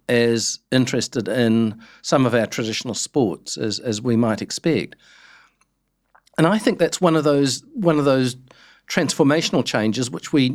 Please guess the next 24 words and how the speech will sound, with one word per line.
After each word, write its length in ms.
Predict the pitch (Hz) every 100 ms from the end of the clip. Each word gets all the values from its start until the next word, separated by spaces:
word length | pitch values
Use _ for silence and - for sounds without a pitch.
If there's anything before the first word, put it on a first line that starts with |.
| -
we 140 | 147
need 180 | 143 135
to 60 | 131
understand. 600 | 113 113 - 156 104 92
And 100 | 107
so 160 | 151
I'd 160 | 139 156
come 160 | 190 170
back 200 | 151 -
to 80 |
that 200 | 131 127
diversity. 480 | 123 110 123 120 98
I 100 | 110
think 220 | - 180
the, 180 | 127 127 - - - - - 160
I 60 |
think 200 | 208 202
what 140 | 156 160
we're 80 |
talking 320 | 131 170 147 139
about 240 | 127 113
is 180 | 110 -
ethnic, 440 | 165 160 165 151 -
age, 560 | 139 139 135 123 -